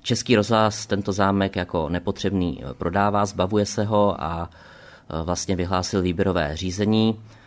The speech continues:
Eh, my jsme se toho výběrového řízení zúčastnili, protože chceme udělat, eh, v zámku a vedle ve skanzenu expozici v zámku a podzamčí.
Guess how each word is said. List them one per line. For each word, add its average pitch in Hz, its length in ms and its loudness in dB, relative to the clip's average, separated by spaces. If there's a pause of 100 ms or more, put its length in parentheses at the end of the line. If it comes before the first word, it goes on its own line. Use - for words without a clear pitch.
(320)
Eh, 85 280 -2
my 98 100 2
jsme 107 180 0
se 101 160 0
toho 98 240 -2
výběrového 92 580 0
řízení 92 600 -2 (340)
zúčastnili, 110 800 2
protože 95 380 -4
chceme 92 580 0
udělat, 90 540 -2
eh, 82 280 0 (520)
v - 100 -8
zámku 101 720 4
a 80 380 0
vedle 92 280 0
ve 85 80 0
skanzenu 95 560 0
expozici 90 760 -2
v 87 80 -10
zámku 87 460 -4
a 82 100 0
podzamčí. 80 680 -6